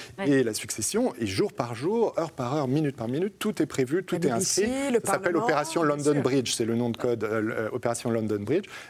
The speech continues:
Speaker 2: Les annonces, les cérémonies,
Speaker 1: Il par-,
Speaker 2: euh,
Speaker 1: les musiques même.
Speaker 2: les musiques,
Speaker 3: Mais comme
Speaker 2: les
Speaker 3: pour le
Speaker 2: invitations
Speaker 3: prince
Speaker 2: des
Speaker 3: Philippe.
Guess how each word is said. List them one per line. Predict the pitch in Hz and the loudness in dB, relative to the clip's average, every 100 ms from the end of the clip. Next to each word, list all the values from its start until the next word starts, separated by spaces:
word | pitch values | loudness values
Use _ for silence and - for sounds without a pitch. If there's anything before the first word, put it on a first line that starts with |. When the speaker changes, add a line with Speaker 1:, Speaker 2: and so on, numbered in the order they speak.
| - | 0
Speaker 2:
Les | 127 123 | 2 2
annonces, | 117 123 170 190 - | 2 0 0 -2 0
les | 131 | 0
cérémonies, | 131 123 117 120 127 160 190 220 - | 0 0 0 0 0 0 0 -4 -8
Speaker 1:
Il | 220 | -4
par-, | 247 233 | -2 0
Speaker 2:
euh, | |
Speaker 1:
les | 226 | 0
musiques | 247 294 240 294 | 2 2 0 -2
même. | 220 202 | -2 -2
Speaker 2:
les | 156 143 | 0 2
musiques, | 147 135 127 180 | 4 2 2 0
Speaker 3:
Mais | 220 | 0
comme | 214 - | 2 2
Speaker 2:
les | |
Speaker 3:
pour | 165 170 | 2 2
le | |
Speaker 2:
invitations | 160 160 156 - | 0 0 0 0
Speaker 3:
prince | 170 | 2
Speaker 2:
des | |
Speaker 3:
Philippe. | 143 | 2